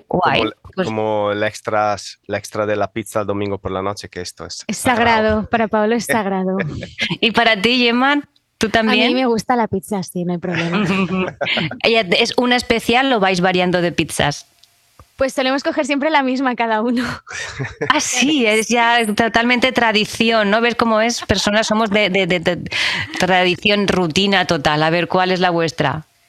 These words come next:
Speaker 2: Eh, yo solitamente, especial, ahora en verano, porque hace mucha calor, es prosciutto e funghi, con poca
Speaker 1: Vale.
Speaker 2: mozzarella.
Speaker 3: Y muy
Speaker 2: Ya está.
Speaker 3: hecha, <laughs> o sea.
Speaker 2: Es muy hecha porque
Speaker 1: Crujiente.
Speaker 2: sí,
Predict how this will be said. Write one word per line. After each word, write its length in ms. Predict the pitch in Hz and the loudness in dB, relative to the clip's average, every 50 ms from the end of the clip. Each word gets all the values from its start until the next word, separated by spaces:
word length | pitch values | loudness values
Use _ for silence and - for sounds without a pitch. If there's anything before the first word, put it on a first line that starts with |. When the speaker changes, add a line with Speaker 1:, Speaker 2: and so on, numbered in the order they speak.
| _ _ _ _ _ _ | _ _ _ _ _ _
Speaker 2:
Eh, 340 | - 104 104 104 104 104 - - | -2 0 0 2 0 -2 -2 -2
yo 160 | 131 156 175 | -2 -2 -2
solitamente, 920 | - - 160 147 135 - - 120 123 131 139 170 185 - - 196 202 190 - - | 0 -2 -2 -2 0 0 0 2 2 2 0 0 0 0 0 0 0 0 -4 -10
especial, 480 | 104 92 - - - 98 - 101 - - | -14 -16 -12 -10 -8 -4 -4 -4 -2 0
ahora 320 | - 107 107 110 123 123 | 0 0 2 2 2 0
en 120 | 117 113 107 | 0 0 0
verano, 380 | 107 104 107 110 120 135 139 | 0 2 2 0 0 0 -2
porque 220 | 131 117 104 - 98 | -4 -4 -4 -2 -4
hace 180 | 92 - 104 | -4 -4 -4
mucha 260 | 98 101 95 - 101 | -6 -6 -6 -6 -4
calor, 400 | - 104 101 101 101 117 131 127 - | -2 -2 -2 0 0 -2 -4 -4 -2
es 180 | - 110 98 - | -2 -2 -2 -4
prosciutto 400 | _ - 110 - - - - 120 | _ -6 -6 -6 -6 -6 -6 -6
e 40 | - | -6
funghi, 420 | - 95 95 95 87 78 80 - _ _ _ _ _ _ _ _ | -6 -6 -6 -6 -6 -8 -12 -18 _ _ _ _ _ _ _ _
con 160 | - 113 110 - | -4 -4 -2 0
poca 240 | - 120 - - | -2 0 0 0
Speaker 1:
Vale. 100 | 127 147 151 | 0 2 2
Speaker 2:
mozzarella. 580 | 135 107 113 107 107 165 190 - 92 90 85 - _ _ _ _ _ _ _ _ _ - 107 90 87 - - - - - | 2 2 2 2 2 0 0 -2 -4 -6 -8 -10 _ _ _ _ _ _ _ _ _ -12 -8 -6 -6 -6 -8 -6 -4 -2
Speaker 3:
Y 80 | 269 | -2
muy 200 | 262 262 285 294 277 | 0 0 0 2 2
Speaker 2:
Ya 100 | 233 214 | 2 0
está. 340 | 202 - - 220 208 196 208 | -2 -4 -4 -2 0 0 0
Speaker 3:
hecha, 160 | 240 - - 262 | -2 -2 -4 -6
<laughs> 0 | |
o 120 | - 214 | -6 -2
sea. 200 | 208 277 269 - - 247 254 - - 285 - - - 311 - - - 320 | -2 -2 0 0 -2 -4 -4 -2 -2 -4 -4 -2 -4 -6 -4 -4 -2 -2
Speaker 2:
Es 180 | - 104 - - | 0 0 0 2
muy 140 | 120 117 120 | 2 4 4
hecha 120 | - 247 233 | 4 4 4
porque 140 | 240 - | 2 2
Speaker 1:
Crujiente. 680 | - 233 240 247 254 247 247 226 - 247 247 254 294 247 - | 2 4 4 4 4 2 2 2 2 2 2 2 0 -4 -10
Speaker 2:
sí, 480 | - - - 117 117 113 113 107 - | -8 -4 0 2 2 2 2 0 -2